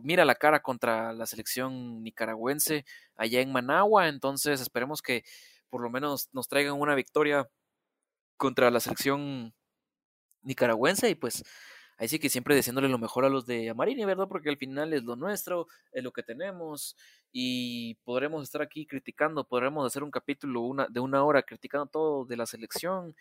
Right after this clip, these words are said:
pero al final no va a hacer ninguna diferencia, pero como les digo, mejor dejemos lo triste y vamos a, a lo alegre, a lo que en verdad nos interesa y justamente esta semana en,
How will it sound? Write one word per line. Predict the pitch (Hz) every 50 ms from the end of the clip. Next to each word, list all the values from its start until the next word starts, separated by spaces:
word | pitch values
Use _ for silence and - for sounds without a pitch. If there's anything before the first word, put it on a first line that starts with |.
| - - - - _ _
pero | _ 160 156 151
al | 143
final | 151 156 175 190 202 196 190 185 175 165 160 143 143 143 151
no | 160 165
va | 160
a |
hacer | 151 - 147 143
ninguna | 151 143 135 147 147 147
diferencia, | 147 - - 330 277 294 233 214 196
pero | - 196 196 190 190 175 - _ _ _ _ _
como | 170 175 -
les | 170 165
digo, | 190 208 196 160
mejor | 147 - - 165 180 170 147 - _ _ - _ - _ _ _
dejemos | 131 120 139 147 160 170 165 151 131 - - - - 127
lo | 127 123 113
triste | - - 160 170 160 - - 135
y | 123 117
vamos | 113 131 139 147 143 - 139
a, | 127 117 - _ - - - _ _
a | - 165
lo | 165 170 160
alegre, | 151 156 170 170 165 165 165
a | 156
lo | 147 135 -
que | - 131
en | 127
verdad | 131 123 120 131 143
nos | 160 147 151
interesa | 143 - 113 123 143 - 170
y | 156 139
justamente | - 143 - - 147 147 147 147 - 170 160 147 - _ _ _ _ _ _ _ _ _
esta | 139 135 170
semana | 160 165 147 151 160 175 190 190 180 175 165
en, | 151 139 139 135 131 127 123 120 120 120 120 117 117 113 110